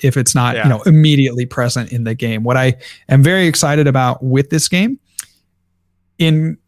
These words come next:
Speaker 1: you know, tandem with that dialogue, is that it can hopefully change for the better and just kind of grow on itself.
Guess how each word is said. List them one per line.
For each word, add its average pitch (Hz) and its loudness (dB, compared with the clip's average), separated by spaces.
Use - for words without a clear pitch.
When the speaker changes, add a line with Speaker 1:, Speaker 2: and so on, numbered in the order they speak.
Speaker 1:
you 135 -2
know, 117 -2
tandem 139 2
with 123 0
that 120 0
dialogue, 113 -2
is 143 2
that 135 2
it 123 -4
can 127 -4
hopefully 135 -2
change 139 -2
for 151 0
the 156 4
better 127 0
and 143 2
just 135 -2
kind 143 -2
of 120 -4
grow 123 -2
on 127 -2
itself. 101 -6